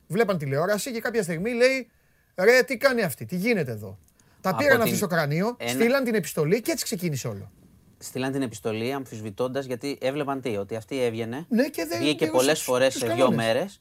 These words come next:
Speaker 1: Ναι.
Speaker 2: Ναι, έλεγε, καταρχάς, αυτά που έλεγε ως συμβουλές,
Speaker 1: Ναι.
Speaker 2: δηλαδή ότι τις έλεγε, πρώτον δεν έπρεπε να μας πει τι τις έλεγε. Δημόσια.
Speaker 1: Παιδί μου, υπάρχουν κάποιες διοντολογίες. Είναι, έχεις δει ποτέ δημοσιογράφο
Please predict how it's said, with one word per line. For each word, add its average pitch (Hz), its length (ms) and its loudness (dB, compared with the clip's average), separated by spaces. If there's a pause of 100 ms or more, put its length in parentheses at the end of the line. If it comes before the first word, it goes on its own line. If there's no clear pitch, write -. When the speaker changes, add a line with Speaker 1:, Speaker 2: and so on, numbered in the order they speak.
(100)
Speaker 1:
Ναι. 180 240 -4 (280)
Speaker 2:
Ναι, 120 260 -6
έλεγε, 190 400 0
καταρχάς, 135 520 -6 (200)
αυτά 135 260 -6
που 147 100 -2
έλεγε 131 240 0
ως 127 100 -4
συμβουλές, 104 680 -6
Speaker 1:
Ναι. 110 100 -8
Speaker 2:
δηλαδή 101 220 -2
ότι 107 160 -6
τις - 220 -16
έλεγε, 104 300 -6
πρώτον 151 320 0
δεν 185 140 -2
έπρεπε 185 300 -2
να 165 100 -2
μας 151 180 -4
πει 226 100 -4
τι 202 120 -6
τις - 180 -6
έλεγε. 104 280 -2 (880)
Δημόσια. 147 540 2
Speaker 1:
Παιδί 226 240 4
μου, 262 100 2 (200)
υπάρχουν 254 300 2
κάποιες 269 260 4
διοντολογίες. 220 540 4
Είναι, 240 240 0
έχεις 196 220 0
δει 220 80 2
ποτέ 196 200 -2
δημοσιογράφο 165 960 -2